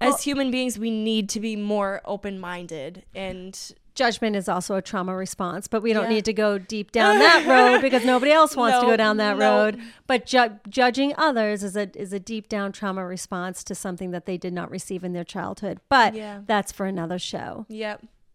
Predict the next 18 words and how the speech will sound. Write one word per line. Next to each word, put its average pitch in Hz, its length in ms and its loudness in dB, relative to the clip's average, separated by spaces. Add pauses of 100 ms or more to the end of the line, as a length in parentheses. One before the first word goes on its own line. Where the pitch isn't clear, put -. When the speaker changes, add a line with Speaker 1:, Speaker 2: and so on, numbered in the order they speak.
(120)
Speaker 1:
Yep. 208 320 -12
And 214 160 -12
I 202 80 -8
can 214 220 -14
see 208 220 -16
that. 202 360 -12
But 196 180 -6
I 214 160 -10
think 233 440 -10 (520)
anyone 269 800 -4 (300)
who, 233 480 -12
you 226 160 -10
know, 196 400 -10 (400)
doubts 202 460 -8
you, 233 120 -8
whether 190 360 -4
it's 190 260 -8
within, 185 640 -8